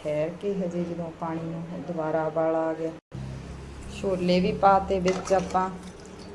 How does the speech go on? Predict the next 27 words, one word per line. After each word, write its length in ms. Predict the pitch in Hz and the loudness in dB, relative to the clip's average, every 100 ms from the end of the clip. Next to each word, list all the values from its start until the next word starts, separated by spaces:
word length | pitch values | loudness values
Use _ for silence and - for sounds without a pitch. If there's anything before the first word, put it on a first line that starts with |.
| - - | -10 -6
ਤੇ 80 | |
ਸਬਜ਼ੀ 520 | 175 175 175 170 180 175 | -2 2 0 0 2 2
ਆਪਣੀ 360 | 170 175 170 165 | 2 -4 -2 2
ਤੜਕਾ 360 | 165 170 175 | 2 4 4
ਲੱਗ 200 | 156 147 | 4 4
ਗਿਆ। 400 | 147 147 160 175 180 - - | 0 0 2 2 0 -8 -4
ਛੋਲਿਆਂ 380 | 190 175 170 160 | 0 2 2 0
ਦੀ 100 | 165 | -2
ਤਰੀ 260 | 165 156 | 0 0
ਬਣੂਗੀ 420 | 165 170 - 165 160 | 0 2 0 0 -2
ਬਹੁਤ 360 | 143 139 147 | 6 6 6
ਵਧੀਆ। 380 | 180 185 202 196 | 0 0 4 4
ਛੋਲੇ 360 | - 185 175 180 | 4 4 8 10
ਭਾਵੇਂ 320 | 233 233 202 185 | 10 10 4 2
ਥੋੜ੍ਹੇ 240 | 160 190 | 4 4
ਹੀ 60 | 226 | 2
ਹੋਣ 320 | 208 202 226 - - - - - - - - - - - | 0 0 -2 -6 -16 -18 -8 8 10 10 6 4 2 0
ਤੇ 120 | 180 | 0
ਪਰ 440 | 180 180 180 175 175 - - - | 2 6 8 8 4 -2 -10 6
ਤਰੀ 280 | 185 175 180 | 6 6 4
ਜ਼ਿਆਦਾ 380 | 175 175 175 175 | 6 6 6 4
ਹੋਵੇ, 280 | 156 156 | 2 0
ਤਰੀ 240 | 160 185 180 | 2 4 10
ਬਹੁਤ 380 | - 156 156 - | 10 10 2 2
ਟੇਸਟੀ 360 | 202 175 - 180 | 0 -2 -4 -4
ਬਣਦੀ 500 | 170 170 170 175 175 | -4 -4 -4 0 2
ਹੈਗੀ। 260 | 175 202 | 2 2